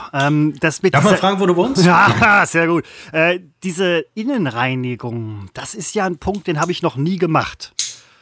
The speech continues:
Speaker 1: Das sollte ich vielleicht mal tun. Das Auto wär's
Speaker 2: Nee.
Speaker 1: wert. Also danach wär's wahrscheinlich was wert, aber das sollte ich mal machen, weil Innenputzen, machen die auch Scheiben innen?
Speaker 2: Ja, die machen alles. Also jede
Speaker 1: Genial.
Speaker 2: Fläche, jede.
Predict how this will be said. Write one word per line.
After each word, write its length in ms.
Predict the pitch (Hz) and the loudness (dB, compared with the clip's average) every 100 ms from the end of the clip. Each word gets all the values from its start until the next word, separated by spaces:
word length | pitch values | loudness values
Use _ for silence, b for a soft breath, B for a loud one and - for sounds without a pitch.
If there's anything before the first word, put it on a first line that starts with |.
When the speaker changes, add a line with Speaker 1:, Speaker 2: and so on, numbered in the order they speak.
| B B B | B B B
Speaker 1:
Das 180 | 131 - | -6 0
sollte 240 | 160 190 | 0 0
ich 80 | 196 | -4
vielleicht 400 | 196 170 170 - | -2 -2 -4 -4
mal 140 | 165 | -6
tun. 240 | 160 165 123 | -6 -6 -6
Das 200 | 123 - | -6 -2
Auto 260 | 170 175 | -2 -2
wär's 240 | 156 156 127 | -2 -2 0
Speaker 2:
Nee. 100 | 151 | 0
Speaker 1:
wert. 320 | 127 - - _ - | -2 -4 -20 _ -6
Also 320 | 135 139 131 - | -2 0 -2 -2
danach 320 | 135 160 - | 0 2 0
wär's 220 | 135 - | -4 -4
wahrscheinlich 420 | 113 147 123 117 | -6 -6 -6 -6
was 180 | 117 - | -8 -8
wert, 220 | 120 113 | -8 -8
aber 200 | 123 131 | -6 -4
das 140 | 131 - | -4 -4
sollte 160 | 165 | -6
ich 100 | - | -6
mal 80 | 160 | -8
machen, 260 | 160 151 117 | -6 -6 -4
weil 160 | 127 - | -4 -2
Innenputzen, 720 | 180 233 147 135 - - 214 b b b | -2 0 -2 -4 -6 -4 -4 b b b
machen 180 | 160 | 2
die 80 | 220 | 2
auch 100 | 165 | 0
Scheiben 380 | - 131 131 254 _ | 0 -2 0 -4 _
innen? 240 | 165 190 262 _ _ _ _ _ _ _ _ _ _ _ _ | -2 0 -2 _ _ _ _ _ _ _ _ _ _ _ _
Speaker 2:
Ja, 140 | 101 | -2
die 80 | 104 | 0
machen 160 | 113 131 | 2 2
alles. 340 | 156 104 - | 0 -2 -4
Also 180 | - 107 | -4 -2
jede 220 | 104 143 | 2 2
Speaker 1:
Genial. 460 | 165 139 127 156 175 | 2 0 0 -2 -2
Speaker 2:
Fläche, 120 | 104 | 2
jede. 260 | 117 92 | 2 2